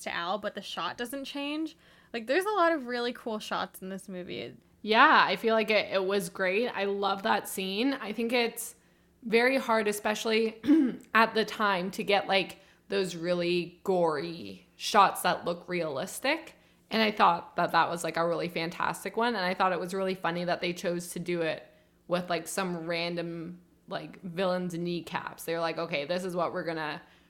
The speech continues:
Speaker 2: really zoom up
Speaker 1: Spend our
Speaker 2: on.
Speaker 1: money on.
Speaker 2: <laughs> We're gonna put the big bucks into the kneecaps."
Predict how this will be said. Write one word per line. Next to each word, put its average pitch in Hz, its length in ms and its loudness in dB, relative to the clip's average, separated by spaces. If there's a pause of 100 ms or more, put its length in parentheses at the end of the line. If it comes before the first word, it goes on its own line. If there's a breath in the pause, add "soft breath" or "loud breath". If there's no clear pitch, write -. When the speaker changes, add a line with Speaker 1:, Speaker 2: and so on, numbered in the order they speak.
(120)
Speaker 2:
really 202 320 4
zoom 185 280 0
up 170 60 4
Speaker 1:
Spend 185 140 2
our 196 180 6
Speaker 2:
on. 202 100 4
Speaker 1:
money 208 180 2
on. 285 460 4 (120)
Speaker 2:
<laughs> - 160 -20
We're 254 120 4
gonna 254 200 6
put 214 160 0
the 233 80 0
big 220 280 4
bucks 214 260 0
into 208 220 -4
the 180 100 -6
kneecaps." 185 800 -4